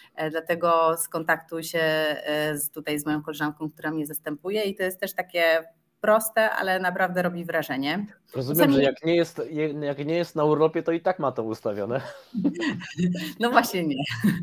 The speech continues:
Speaker 1: <laughs> ale on jest w ogóle bardzo pomysłowy.
Speaker 2: Może taki pomysł, no. Ja tak od razu też podpowiem, że, <clears throat> bo tak, tak o tych tak cie-, ciekawych przykładach, jak rozmawiamy, to,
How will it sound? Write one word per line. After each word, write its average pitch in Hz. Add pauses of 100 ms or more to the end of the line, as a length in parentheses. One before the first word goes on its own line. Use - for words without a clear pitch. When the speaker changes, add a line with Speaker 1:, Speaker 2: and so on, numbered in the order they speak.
Speaker 1:
<laughs> -
ale 196
on 185
jest 196
w -
ogóle 185
bardzo 165
pomysłowy. 143 (420)
Speaker 2:
Może 123
taki 127
pomysł, 120
no. 98 (380)
Ja 147
tak 160 (120)
od 147
razu 156
też - (280)
podpowiem, 127
że, 113 (180)
<clears throat> 120
bo 120
tak, 123 (240)
tak 123 (260)
o 117
tych 117
tak 123
cie-, 123
ciekawych 135
przykładach, 156
jak 127
rozmawiamy, 120
to, 113